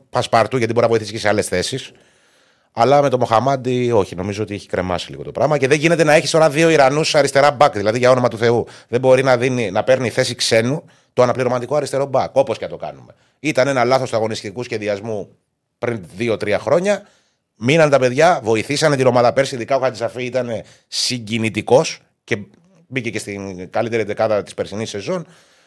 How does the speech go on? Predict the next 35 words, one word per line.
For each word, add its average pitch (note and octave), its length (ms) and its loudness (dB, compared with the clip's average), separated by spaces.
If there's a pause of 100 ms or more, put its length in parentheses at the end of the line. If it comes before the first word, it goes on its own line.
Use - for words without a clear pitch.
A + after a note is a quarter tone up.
(220)
Όμως C#3+ 200 2
νομίζω F3 220 -2
ότι F3 220 -4 (840)
κάποια E3+ 280 2
στιγμή C#3+ 200 0
πρέπει F#3+ 140 4
να F#3 60 4
κλείνουν D3+ 360 2
οι A2 60 -2
σελίδες G2+ 800 -2 (300)
ως B2+ 140 -2
προς A#2 140 -2
το A#2 80 0
βασικό G2+ 460 0
αριστερό F2+ 320 0
μπακ. F2 140 -2
Πρέπει B2 160 0
να A2+ 120 0
πάει C3+ 120 2
η A#2+ 40 -2
αεκ D#3+ 160 2
παραπάνω, C#3 460 2
πρέπει B2 180 4
να, A#2 120 -12 (260)
να A#2 160 -4
τελειοποιήσει B2+ 640 0
κάποια A#2+ 540 0 (120)
πράγματα E3 460 0
που D3+ 220 -6 (500)
σηκώνουν C#3+ 380 0
περιθώριο C3+ 300 2
βελτίωση B2 300 -2
στην G2+ 120 -8
εντεκάδα E2 400 -6
της. - 280 -20